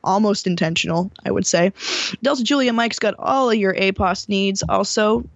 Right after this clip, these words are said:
just a lot of excellent podcasting stuff all around. And David, thank you so much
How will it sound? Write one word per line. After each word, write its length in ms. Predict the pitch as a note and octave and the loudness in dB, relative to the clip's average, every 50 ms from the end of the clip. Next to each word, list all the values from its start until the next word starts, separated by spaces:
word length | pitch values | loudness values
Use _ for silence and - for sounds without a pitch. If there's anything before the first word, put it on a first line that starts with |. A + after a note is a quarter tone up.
| - - | -16 -8
just 240 | - - G#3 - - | -4 -2 -2 0 0
a 60 | G#3+ | 2
lot 180 | G#3 G3+ G3 F#3 | 2 2 2 2
of 60 | F#3+ - | 2 2
excellent 420 | - G3 - - G3 G3 G3 G3+ | 0 0 0 0 2 2 2 2
podcasting 540 | - F#3 F#3+ G3 - - F#2+ - - - G3+ | 2 2 2 2 2 0 0 2 2 2 2
stuff 280 | G3 - G3 G3 G3 - - | 2 2 2 0 0 -2 -2
all 220 | - - - G3+ | -2 0 0 2
around. 480 | G3 G3 G3 G3+ G3+ G3+ A3 A3+ A3 A3 - | 2 2 2 2 2 2 2 0 0 -2 -2
And 420 | - F#3 G3+ G3 G3 G3 F#3+ G3+ G#3+ - | -2 0 0 2 2 2 0 0 -2 -2
David, 560 | G3 - A2 B2+ - - - G2 G2+ G2+ - - - - - _ _ _ _ _ _ _ _ _ _ _ _ _ _ _ - | 0 0 2 2 0 0 -2 -2 -2 -2 -2 -2 -4 -4 -6 _ _ _ _ _ _ _ _ _ _ _ _ _ _ _ -2
thank 220 | - A3 A#3 - | 2 2 2 4
you 60 | A#3 G#3+ | 2 0
so 300 | - - - - G#3+ G#3+ | 0 2 2 2 2 4
much 600 | G#3+ G#3 G#3 - - - - - - - - | 2 2 2 0 0 0 2 2 2 0 -2